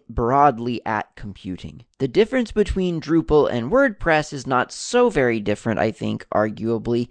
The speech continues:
than the difference between, say, Linux and Mac, or Linux and Windows, or Mac and Windows, or whatever. You can, you can take the, the concept of, well, here's the platform we're providing to people.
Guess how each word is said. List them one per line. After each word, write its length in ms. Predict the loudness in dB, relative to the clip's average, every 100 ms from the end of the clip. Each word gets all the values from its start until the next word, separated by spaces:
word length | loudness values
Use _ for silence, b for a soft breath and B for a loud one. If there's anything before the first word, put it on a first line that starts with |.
| _
than 260 | -2 2 2
the 80 | 2
difference 420 | 0 -2 -6 -6
between, 560 | -8 -6 -4 -2 -2
say, 600 | -6 -4 0 2 2 0 -4 -12
Linux 800 | -6 -2 0 2 0 -2 -14 -14 -6
and 640 | -2 2 2 2 2 0 -4
Mac, 600 | 0 2 0 -2 -8 -16 -18 -12
or 520 | -4 0 2 4 2 0
Linux 460 | -2 2 2 0
and 160 | -2 2
Windows, 720 | 2 4 2 2 -2 -6 -10
or 380 | -6 -2 0 0 b -6
Mac 320 | -2 0 2
and 160 | 2 4
Windows, 640 | 2 4 2 2 -2 -4
or 400 | -4 -2 -2 -6 _ _ -16
whatever. 640 | -2 2 4 2 -4 -12 b
You 120 | -10 -4
can, 220 | -4 -4
you 120 | -4
can 140 | -4 -4
take 360 | 0 -2 -2 _ _
the, 220 | -8 -4 -2
the 180 | -4
concept 720 | -6 -2 0 0 2 0 0 -4
of, 180 | -4
well, 140 | -2 -2
here's 300 | 0 -2 0
the 100 | -2
platform 640 | -2 0 -2 0 0 0
we're 100 | 0
providing 640 | 0 0 2 2 2 -2 -4
to 220 | -6 -8
people. 580 | -6 -6 -4 -4 -6